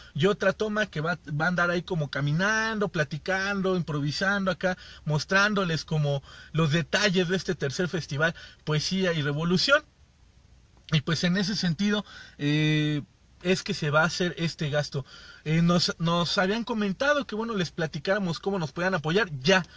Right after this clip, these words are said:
ya después de, de, de pensarlo ahí varias veces, ya tenemos estas propuestas que ustedes pueden ver aquí en la publicación. Nos pueden apoyar comprando boletos para la rifa. Vamos a tener dos rifas. Una rifa de veinte pesos que estamos pensando en las personas que, bueno,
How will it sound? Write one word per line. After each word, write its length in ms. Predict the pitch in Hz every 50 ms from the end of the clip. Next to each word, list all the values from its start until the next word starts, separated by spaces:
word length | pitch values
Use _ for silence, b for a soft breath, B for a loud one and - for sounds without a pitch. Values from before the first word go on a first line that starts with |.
| B B B B B -
ya 260 | 139 131 185 190 190
después 320 | 175 - - 202 214 208
de, 160 | 202 208 196
de, 220 | 156 160 165 160 139
de 120 | 156 160
pensarlo 640 | - - 175 175 165 - 233 226 254 233 220 214 202
ahí 160 | 208 214 220
varias 300 | 214 233 214 208 208 202
veces, 280 | 247 262 - 277 233 170
ya 180 | 180 214 214
tenemos 480 | - - 208 196 202 202 202 208 196 220
estas 220 | 202 - 214 -
propuestas 580 | - - 151 139 - 214 220 - - 214 - B B B B B -
que 80 | - 165
ustedes 320 | 147 - - 190 190 -
pueden 240 | - - 185 185 185
ver 160 | 175 185 175
aquí 220 | 170 160 - - 180
en 60 | 180
la 100 | 180 -
publicación. 600 | - 180 190 196 208 - 233 226 - - - B B B B B B B B
Nos 160 | - 170 - -
pueden 240 | 277 302 320 320
apoyar 500 | 302 - - 185 185 160 208 247 269 247
comprando 560 | - 202 185 170 - 202 208 214 220 214 214 208
boletos 440 | 185 160 160 170 156 - 190 -
para 200 | - 160 139 135
la 120 | 127 135 139
rifa. 240 | 135 139 - - 143
Vamos 200 | 165 214 190 -
a 60 | -
tener 340 | - 170 165 185 180 170 151
dos 300 | 156 214 233 247 247 202
rifas. 380 | 208 196 - - 127 - B B B B B B B
Una 180 | 208 247 269 277
rifa 320 | 254 240 254 - 285 262
de 100 | 214 160
veinte 260 | 165 208 220 - 214
pesos 400 | 185 - - 262 277 - 311 254
que 80 | - 185
estamos 300 | - - 190 214 202 -
pensando 480 | - 160 156 - 185 180 180 196 185 -
en 140 | 160 147
las 120 | 139 143 -
personas 440 | - 151 139 - 190 185 190 - -
que, 80 | 156
bueno, 200 | 143 170 170 147